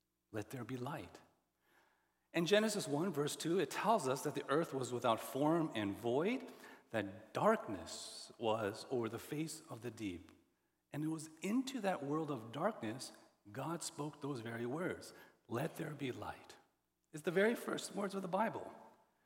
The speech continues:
And it's interesting, isn't it? <clears throat> 'Cause if you read the Bible carefully, there's no sun. There's no moon yet. <laughs> It's created later, isn't it?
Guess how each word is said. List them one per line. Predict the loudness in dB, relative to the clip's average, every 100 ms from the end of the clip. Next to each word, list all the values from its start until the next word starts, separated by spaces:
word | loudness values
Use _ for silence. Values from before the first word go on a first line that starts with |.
| _ -20 -20 _
And | -2
it's | 0 -2
interesting, | 0 0 2 -2 -2 -6 -4
isn't | -2 -2 -4
it? | -2
<clears throat> | 0 0 -2
'Cause | -4
if | -2
you | 0
read | 0 0
the |
Bible | 0 0 -2
carefully, | -4 -6 -2 -2 -2 -4 -2 -4 -8 -20 _ _ _ _
there's | 0 4
no | 6
sun. | 6 4 4 4 2 -8 -14 -20 -20 _ _ _ _ _ _ _ _ _ _ _
There's | 2 4 6
no | 4
moon | 6 8 8 8
yet. | 4 0 -4 -14 -20 -20 _ -12
<laughs> | -6 -6 -8 -18 -4
It's | 0 0
created | 0 2 2 2 2
later, | 2 4 4
isn't | 2 0 -2
it? | -4